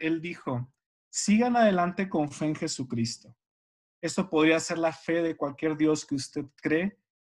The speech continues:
Sean buenos jovencitos y buenas jovencitas. Esto aplica de manera mundial, ¿no? Para quien sea. Y él continúa y dice, "Honren sus convenios".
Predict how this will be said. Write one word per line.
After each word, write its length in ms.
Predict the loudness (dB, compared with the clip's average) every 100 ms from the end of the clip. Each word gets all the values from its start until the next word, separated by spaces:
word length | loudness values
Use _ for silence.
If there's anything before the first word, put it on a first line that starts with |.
| -12
Sean 400 | -2 4 4 4
buenos 340 | 2 2 2
jovencitos 800 | 2 2 2 0 -2 -4 -4 -4
y 80 | -2
buenas 340 | 0 2 0 -2
jovencitas. 840 | -6 -4 -4 -4 -8 -10 _ -14
Esto 220 | -10 -4 -4
aplica 640 | -4 -8 0 2 0 -2 _ _ _ -8
de 80 | -4
manera 880 | -2 0 2 4 4 4 2 0 -4
mundial, 400 | 0 2 2 0
¿no? 160 | -2 -2
Para 240 | -2 -2
quien 180 | -2 -4
sea. 540 | -2 -2 -2 -4 _ _ _ _ _ -2
Y 140 | 4
él 380 | 4 4 2 -2
continúa 460 | -4 -2 0 2 2
y 60 |
dice, 360 | 2 0 -2 -2
"Honren 340 | -2 -2 -2 -6
sus 260 | -6 -8 -6
convenios". 960 | -4 -2 0 0 -2 -4 -10 -18